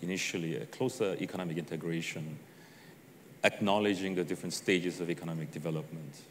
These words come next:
and achieve, and that's, I think, what R C E P is trying to do. T P P, on the other hand, is sort of a further deepening that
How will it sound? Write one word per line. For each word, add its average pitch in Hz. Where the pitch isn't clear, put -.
and 82
achieve, -
and 92
that's, 107
I 90
think, 87
what 80
R 80
C 73
E -
P -
is 73
trying 76
to 71
do. 67
T 113
P 104
P, 107
on 87
the 87
other 90
hand, 82
is 85
sort -
of 76
a 80
further 92
deepening 113
that 90